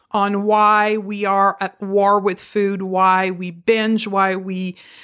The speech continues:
emotionally eat, why we're compulsively eating, why we're addicted to food or to sugar or to any other substance is not what we're being told.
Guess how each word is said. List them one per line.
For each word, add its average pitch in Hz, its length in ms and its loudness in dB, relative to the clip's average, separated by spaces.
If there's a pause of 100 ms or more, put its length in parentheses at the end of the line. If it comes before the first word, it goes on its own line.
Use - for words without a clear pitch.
(140)
emotionally 226 680 0
eat, 214 400 -4
why 190 380 0
we're 185 200 -4
compulsively 220 1000 -2
eating, 196 480 -4
why 185 240 2
we're 180 200 -2
addicted 185 420 -4
to 190 80 -8
food 254 440 0
or 208 60 2
to 202 180 -8
sugar 220 760 0 (580)
or 214 100 0
to 220 280 -4
any 226 320 2
other 202 360 -2
substance 202 960 -4 (1400)
is 226 560 2 (180)
not 220 800 0 (480)
what 214 260 -2
we're 214 140 0
being 185 280 -8
told. - 560 -8